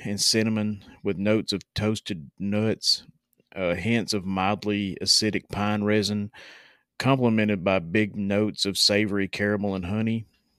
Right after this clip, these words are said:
Uh, there is a spicy pine and grapefruit, grapefruit oil note, followed by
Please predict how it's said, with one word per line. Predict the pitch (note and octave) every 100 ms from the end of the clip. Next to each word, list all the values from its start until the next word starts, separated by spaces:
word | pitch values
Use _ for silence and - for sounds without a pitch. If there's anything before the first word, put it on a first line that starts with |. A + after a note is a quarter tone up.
| _ - _ _ - - - _
Uh, | G#2 F#2+ E2 C2 - - - _ -
there | F#2+ A2
is | G#2+ -
a | G#2
spicy | G2 - G#2 G#2 - G#2+
pine | - G#2 G#2
and | G2+
grapefruit, | G2 G#2 - G2 G#2 -
grapefruit | - A#2+ G#2 - A#2+ A#2+ -
oil | A2+ A#2
note, | G#2 G2+ A2+ - - - _
followed | - - G#2 G#2 A2
by | G2+ G2+ G2 F2+